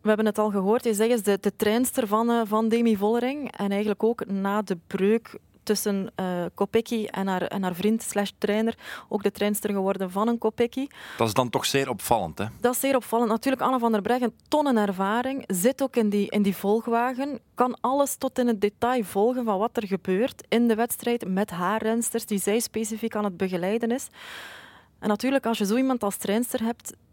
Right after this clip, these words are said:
Speaker 1: daar vertrouw je ook blindelings in, hè. Ze heeft alles gezien, ze heeft alles meegemaakt, ze heeft alles gehoord.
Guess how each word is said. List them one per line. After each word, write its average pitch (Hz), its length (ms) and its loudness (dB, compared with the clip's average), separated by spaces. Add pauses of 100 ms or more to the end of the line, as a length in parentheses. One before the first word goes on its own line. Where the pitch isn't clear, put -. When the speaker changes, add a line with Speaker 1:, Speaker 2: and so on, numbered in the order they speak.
(220)
Speaker 1:
daar 196 180 0
vertrouw 208 460 0
je 220 120 0
ook - 180 -4
blindelings 185 560 -2
in, 185 220 -4
hè. 247 100 -2
Ze 240 60 -2
heeft 214 200 0
alles 247 240 0
gezien, 214 260 0
ze 233 60 0
heeft 220 160 -4
alles 233 220 2
meegemaakt, 226 540 0
ze 226 60 -2
heeft 214 120 -2
alles 233 200 0
gehoord. 190 500 0